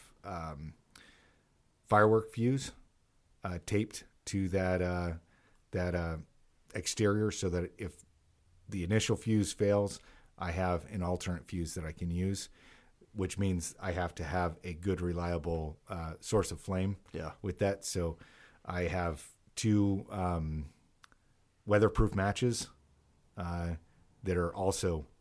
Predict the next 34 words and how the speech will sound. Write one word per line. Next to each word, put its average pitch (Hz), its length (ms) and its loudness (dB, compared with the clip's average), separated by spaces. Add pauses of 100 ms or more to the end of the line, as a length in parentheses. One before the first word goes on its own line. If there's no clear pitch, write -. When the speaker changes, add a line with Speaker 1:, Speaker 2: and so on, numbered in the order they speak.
(160)
Speaker 1:
taped 90 280 -2
to 90 80 -6
that 82 320 -4 (360)
device. 85 340 -4
So 90 160 -4
if - 100 -8
my, 82 200 -4 (580)
my 95 160 2
little, 90 360 6
um, 78 440 -2 (1120)
Bic 113 220 2
lighter 107 440 4 (120)
that, 92 240 -2
that 98 100 2
I 92 80 4
have, 98 360 4
if 98 200 -8
that 101 220 -2
fails, 104 420 4 (100)
I 95 80 -8
have 92 220 0
those 87 280 2
waterproof, 90 800 -2
weatherproof 87 480 -2
matches 80 500 -6
that, 80 260 -10
that 78 100 -8
I, 80 120 -8 (100)
the 85 80 -10
storm 87 280 -4
matches 78 360 -8
that 82 100 -8
I 76 60 -8
can, 78 240 -8